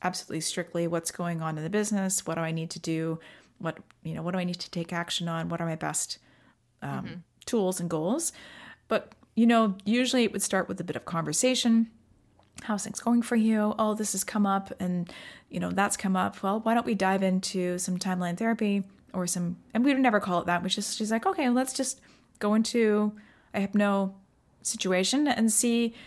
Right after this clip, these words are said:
Speaker 1: 'cause it's never what's on the surface. It's always
Speaker 2: Exactly.
Speaker 1: something that's deeper. And we know
Speaker 2: Mm-hmm.
Speaker 1: this through coaching practices as well. It's never just what's going on on the surface. It's always what's deeper. So
Speaker 2: Mm-hmm.
Speaker 1: the hypnotherapy provides a way to go into what's deeper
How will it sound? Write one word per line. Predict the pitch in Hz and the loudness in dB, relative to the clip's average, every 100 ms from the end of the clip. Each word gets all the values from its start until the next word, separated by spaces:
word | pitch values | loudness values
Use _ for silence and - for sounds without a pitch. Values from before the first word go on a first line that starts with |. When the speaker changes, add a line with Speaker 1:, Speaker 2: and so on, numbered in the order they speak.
| - - - | -20 -20 -6
Speaker 1:
'cause | 240 | 0
it's | 254 269 | 2 4
never | 269 311 | 8 8
what's | 240 226 220 | 8 4 4
on | - 190 | 2 2
the | 180 | 2
surface. | 160 - - - - - | 0 -2 -6 -2 -2 2
It's | 208 - | 0 4
always | 208 220 220 | 4 4 2
Speaker 2:
Exactly. | - | 2
Speaker 1:
something | 175 175 175 | 2 0 0
that's | 160 - | -2 -4
deeper. | - - - 165 _ _ - | -6 -6 -8 -8 _ _ 2
And | 208 | 6
we | 240 | 8
know | 247 | 6
Speaker 2:
Mm-hmm. | 247 | 4
Speaker 1:
this | 240 - | 0 0
through | 196 | -2
coaching | - 349 370 226 | 2 2 4 2
practices | 196 170 - 175 165 165 | 4 0 0 -2 0 -2
as | 175 - | -2 0
well. | 170 123 - - | 0 -2 -8 -8
It's | - 220 233 | 0 4 6
never | 226 226 254 | 6 4 4
just | 233 185 - | 2 0 0
what's | 190 175 - | -2 -2 -2
going | 180 170 165 | -2 0 0
on | 165 | -2
on | 160 | -2
the | 160 | 0
surface. | 233 226 254 247 - | 2 2 2 2 0
It's | 196 190 _ | -2 -4 _
always | 175 165 170 - | 0 2 0 0
what's | 165 - | -4 -2
deeper. | 147 - - - - - 175 | -4 -4 -8 -10 -18 -14 -2
So | 180 | 2
Speaker 2:
Mm-hmm. | 190 | 2
Speaker 1:
the | 185 | 0
hypnotherapy | 196 285 285 254 208 190 196 185 | -4 -2 -2 2 2 2 0 0
provides | 180 170 196 214 233 202 190 | -2 0 2 4 4 2 0
a | 185 | -2
way | 180 175 170 165 | 2 2 2 0
to | 165 175 | -4 -4
go | 175 175 | 0 0
into | 175 170 165 | 0 -2 -2
what's | 160 - | -2 -4
deeper | - 156 156 151 | -4 -4 -2 -4